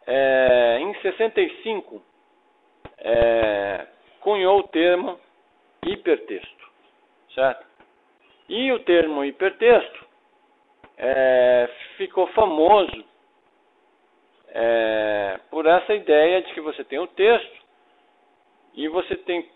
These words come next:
um, um texto aqui que tem um link que te leva a outro texto, que tem um link que te leva a outro texto e assim por diante. E isso gerou uma série de, é, trabalhos. Eu lembro na época a gente ficava questionando, "Ah, mas talvez no futuro..."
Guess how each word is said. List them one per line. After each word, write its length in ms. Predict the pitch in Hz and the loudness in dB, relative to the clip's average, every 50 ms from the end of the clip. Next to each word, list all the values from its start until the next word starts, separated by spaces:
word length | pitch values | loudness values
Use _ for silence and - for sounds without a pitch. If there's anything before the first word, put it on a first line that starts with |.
| _ - | _ -16
um, 640 | 156 160 160 156 147 143 139 135 135 131 127 113 - | -12 -10 -10 -10 -10 -10 -12 -14 -16 -16 -18 -18 -18
um 120 | 143 139 | -18 -14
texto 320 | - - 147 151 151 - 185 | -10 -6 -6 -6 -4 -4 -6
aqui 240 | 175 - 220 220 | -6 -6 -10 -14
que 80 | - - | -14 -12
tem 160 | - 190 190 | -8 -6 -4
um 120 | 208 202 190 | -2 -2 -2
link 240 | 202 226 233 - - - | -2 -4 -4 -6 -10 -16
que 80 | - | -18
te 140 | - - 165 | -12 -6 0
leva 240 | 151 156 156 143 147 | 4 4 4 4 4
a 20 | |
outro 200 | 156 156 - 190 | 0 -2 -2 -6
texto, 420 | - - 196 208 214 190 - - - | -4 0 2 2 2 2 0 -6 -16
que 80 | _ | _
tem 120 | - 165 165 | -10 -8 -6
um 140 | 175 180 | -6 -6
link 180 | 196 208 196 175 | -6 -6 -8 -10
que 200 | - - - - | -12 -18 -16 -10
te 80 | 143 135 | -6 -2
leva 140 | 135 135 | -2 -2
a 20 | 139 | -2
outro 180 | 143 - - - _ | -2 -6 -12 -12 _
texto 300 | - 202 202 190 - - | -4 -2 -2 -2 -4 -8
e 60 | - 160 | -10 -12
assim 180 | - - 160 | -12 -12 -14
por 160 | 147 - 180 | -14 -14 -10
diante. 340 | 180 196 196 196 214 220 - - _ _ _ _ _ _ _ _ _ _ _ - | -6 -2 0 0 0 -2 -4 -10 _ _ _ _ _ _ _ _ _ _ _ -14
E 280 | - 202 208 220 247 | -10 -6 -4 -4 -4
isso 200 | 247 - - 233 | -4 -6 -10 -8
gerou 500 | 214 240 240 202 165 185 208 220 202 170 | -2 2 2 4 4 6 6 6 6 6
uma 200 | 170 185 190 170 - - | 4 2 0 0 -2 -2
série 260 | - 196 214 220 220 220 | 0 2 2 2 0 -4
de, 340 | 160 175 185 196 208 202 202 _ _ _ _ _ _ _ _ _ _ - | -8 -6 -4 -4 -4 -6 -10 _ _ _ _ _ _ _ _ _ _ -8
é, 300 | - 123 123 123 120 120 | -4 -2 0 0 0 0
trabalhos. 760 | - 165 170 160 143 139 139 151 175 190 180 160 143 131 120 | 2 4 4 4 6 4 4 6 6 6 4 4 2 -2 -2
Eu 100 | 131 139 | -2 -2
lembro 240 | 139 156 165 156 151 | -2 -2 -2 -2 0
na 160 | 160 151 143 | 0 2 4
época 360 | 151 175 190 185 - - 165 | 4 2 2 0 -2 -4 -4
a 40 | 151 | -4
gente 300 | 147 170 165 - - - _ _ _ _ _ _ _ _ | -2 -4 -8 -12 -16 -20 _ _ _ _ _ _ _ _
ficava 340 | - - - 175 185 190 | -14 -4 0 2 2 2
questionando, 580 | 190 - 208 196 - - 202 190 190 185 185 185 | 0 -2 -6 -6 -4 -6 -4 -4 -2 -2 -2 -2
"Ah, 180 | 196 208 208 202 | -2 -2 -2 -2
mas 200 | 202 202 190 151 - _ | -2 -4 -6 -6 -8 _
talvez 260 | - 196 185 196 202 196 | -4 -2 -2 -2 -4 -6
no 100 | 208 196 | -8 -10
futuro..." 640 | - 214 196 - - 160 156 175 196 220 233 240 | -12 -12 -14 -10 -8 -4 -2 0 0 0 0 -4